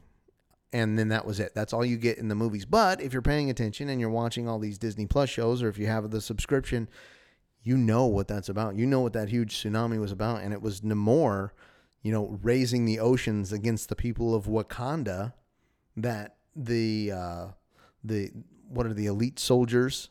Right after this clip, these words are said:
of Wakanda have to battle back. But we got to see all that in a Disney Plus show. I mean, potentially. So just, just coming this year to build this new nostalgia for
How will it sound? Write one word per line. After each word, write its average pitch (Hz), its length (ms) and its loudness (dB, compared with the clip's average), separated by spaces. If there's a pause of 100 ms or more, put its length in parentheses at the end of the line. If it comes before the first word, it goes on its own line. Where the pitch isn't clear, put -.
(180)
of 117 140 2
Wakanda 113 460 0
have 117 280 -2
to 120 80 -4
battle 117 340 2
back. 120 300 -2
But 113 80 -4
we 165 160 2
got 202 220 2
to 135 100 0
see 226 220 0
all 190 160 4
that 147 200 0
in 151 140 0
a 165 60 2
Disney 165 280 2
Plus 226 220 0
show. 82 340 -4
I 127 140 -2
mean, 110 260 0
potentially. 95 920 -4 (520)
So 151 140 2
just, 220 380 -2 (640)
just 180 320 -2
coming 208 460 2
this 156 240 2
year 101 480 0 (760)
to 123 120 4
build 147 320 4
this 143 200 -2
new 131 120 4
nostalgia 120 520 0
for 139 380 4